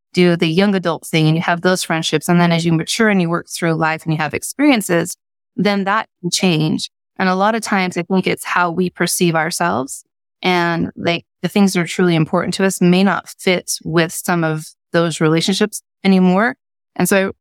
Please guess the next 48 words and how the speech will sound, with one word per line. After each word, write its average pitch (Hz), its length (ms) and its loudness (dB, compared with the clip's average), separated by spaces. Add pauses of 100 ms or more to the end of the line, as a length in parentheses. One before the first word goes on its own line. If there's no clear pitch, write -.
(480)
I 180 40 0
don't 170 80 2
know 175 60 -2
if - 80 -6
I'm 170 100 2
answering 175 220 0
your 151 100 0
question, 208 340 0
but 160 160 0
I 175 60 -6
think 226 160 -4
the 196 80 2
most 185 240 2
important 170 320 -4
thing 190 160 4
is 165 120 -2
for 170 140 0
us 160 180 -2
to 160 360 0 (560)
just 196 180 0
really, 190 480 2
again, 170 360 -4
introspect 170 680 -2
and, 160 160 -2
like, 156 220 -4 (220)
what 185 240 2
is 196 100 -4
important - 680 -4
to - 340 0
us 160 400 -4 (340)
now? 160 460 -2 (480)
Like, 151 180 -4
what, 185 420 -2 (220)
what 202 140 0
about 180 220 -2
that? - 120 -6
Like, 175 160 -6
your 170 80 2
husband 175 300 -2
asked 156 180 -6
you, 147 60 -6
like, 151 140 -4
"Do 165 100 -10
you 156 100 -4
really 156 200 2
wanna 170 240 0
do 190 180 2
that?" - 260 -2